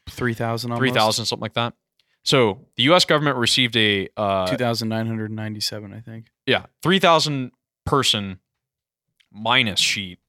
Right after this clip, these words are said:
Speaker 2: with a blank check that said, <clears throat> "Do whatever you want in the Middle East." That was what, what Osama bin Laden gave to them. And this is not trivializing the deaths. This is not trivializing. But essentially, the U S government said,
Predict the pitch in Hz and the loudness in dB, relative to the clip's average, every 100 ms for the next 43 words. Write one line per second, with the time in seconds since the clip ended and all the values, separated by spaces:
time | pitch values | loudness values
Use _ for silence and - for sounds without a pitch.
0 | _ 120 123 101 101 123 139 - 131 113 | _ -2 0 -4 -2 -2 -2 -2 0 0
1 | - 101 117 104 95 90 262 120 113 143 | -4 -4 0 0 -2 -4 -2 0 4 4
2 | 147 139 127 120 117 120 104 107 107 95 | 4 2 0 -2 -2 -6 -6 -8 -8 -8
3 | 92 104 - _ _ 139 139 135 117 123 | -10 -8 -10 _ _ -2 0 -4 -4 -6
4 | 120 107 117 107 95 98 98 95 98 95 | -8 -4 -4 -4 -4 -4 -4 -4 -4 -6
5 | 92 98 _ - _ 123 147 160 127 127 | -10 -20 _ -20 _ -2 0 2 0 0
6 | 123 123 117 - 110 110 107 95 101 98 | 2 2 0 -4 -4 -2 -2 -2 -2 -4
7 | 101 92 - 123 123 - 104 98 98 104 | -10 -8 0 2 2 0 -4 -6 -4 -4
8 | 101 - 107 104 95 95 95 - - - | -4 -6 -6 -4 -4 -4 -8 -16 -20 -20
9 | _ _ _ _ 139 135 - _ 123 - | _ _ _ _ 2 2 0 _ 0 2
10 | 175 165 131 113 123 117 135 127 110 - | 2 2 0 0 0 2 0 -2 -2 0
11 | 107 90 | 0 0